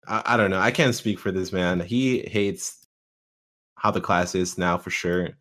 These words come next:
He hates the dev community and what he did to the class. I think the video didn't help at all 'cause we were already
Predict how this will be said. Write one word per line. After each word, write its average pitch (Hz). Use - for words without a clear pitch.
He 131
hates 113
the 101
dev 92
community 90
and 87
what 87
he 90
did 87
to -
the 76
class. 80
I 113
think 151
the 127
video 101
didn't 95
help 87
at 90
all 90
'cause 90
we 98
were 92
already 87